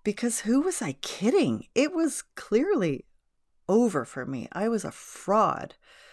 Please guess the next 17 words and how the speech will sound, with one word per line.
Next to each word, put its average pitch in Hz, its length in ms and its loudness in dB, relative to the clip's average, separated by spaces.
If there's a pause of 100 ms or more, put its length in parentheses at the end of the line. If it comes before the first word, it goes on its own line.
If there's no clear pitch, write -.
(280)
a 147 80 0
phony 214 720 2
hack - 520 -4
who 175 300 2
somehow 190 520 0
had 156 200 -4
just 170 240 -6
coasted 190 420 -2
by 160 280 0
on 143 180 -2
luck 170 260 0
and 135 160 -6
timing, 180 580 -4 (800)
until 147 320 -6
now, 147 300 -4
that - 220 -12
is, - 340 -8